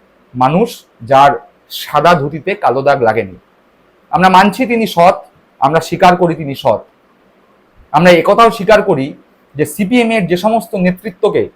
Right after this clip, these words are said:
পশ্চিমবঙ্গের মানুষ দেখেছেন, তার মধ্যে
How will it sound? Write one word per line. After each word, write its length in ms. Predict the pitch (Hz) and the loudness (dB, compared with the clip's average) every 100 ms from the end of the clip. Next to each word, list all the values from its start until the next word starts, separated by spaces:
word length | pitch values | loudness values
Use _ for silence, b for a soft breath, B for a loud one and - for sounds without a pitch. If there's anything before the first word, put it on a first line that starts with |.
| _ _ _ _ _ _ _ _ _ _ _ _ _ _ | _ _ _ _ _ _ _ _ _ _ _ _ _ _
পশ্চিমবঙ্গের 500 | 156 - 196 196 196 | -10 -8 -6 -2 -2
মানুষ 260 | 160 165 143 | -2 -4 -4
দেখেছেন, 480 | 139 180 156 95 90 _ _ _ | -4 -4 -6 -8 -12 _ _ _
তার 180 | - 160 | 0 2
মধ্যে 360 | 185 170 113 | 2 -2 -8